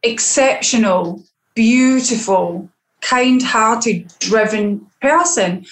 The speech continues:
on a mission for something that's freaking bigger than you.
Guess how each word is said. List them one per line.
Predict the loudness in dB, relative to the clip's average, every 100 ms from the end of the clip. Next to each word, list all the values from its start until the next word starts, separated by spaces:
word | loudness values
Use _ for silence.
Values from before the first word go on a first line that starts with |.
| -20 -12 -2
on | 0
a | 2
mission | 2 2 0 0 2
for | 0
something | 0 2 2 2 0
that's | 0 0 -4 -6 0
freaking | 0 0 0 2 2
bigger | 2 0 2 2
than | 2 2
you. | 4 2 2 0 -2